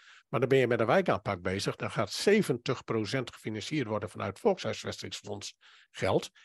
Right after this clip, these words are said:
En dan moet er nog dertig procent met een eigen bijdrage geregeld worden.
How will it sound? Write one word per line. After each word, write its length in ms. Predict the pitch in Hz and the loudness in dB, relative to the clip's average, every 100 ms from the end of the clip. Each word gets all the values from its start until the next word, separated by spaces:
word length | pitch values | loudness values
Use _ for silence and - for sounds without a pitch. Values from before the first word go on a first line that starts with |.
| _ _ | _ _
En 220 | - 147 139 | -2 0 2
dan 100 | 123 | 2
moet 180 | 123 | 0
er 60 | 123 | 0
nog 140 | 104 | -2
dertig 360 | 104 175 196 165 | 4 6 6 0
procent 380 | - 98 95 127 | -4 -4 -4 -4
met 160 | 120 | -2
een 120 | 135 139 | -2 -2
eigen 440 | - 180 175 127 | 4 6 6 4
bijdrage 580 | 151 175 123 98 92 - | 4 6 4 2 0 -6
geregeld 400 | - 92 90 95 | -4 -4 -4 -6
worden. 260 | 90 - | -8 -8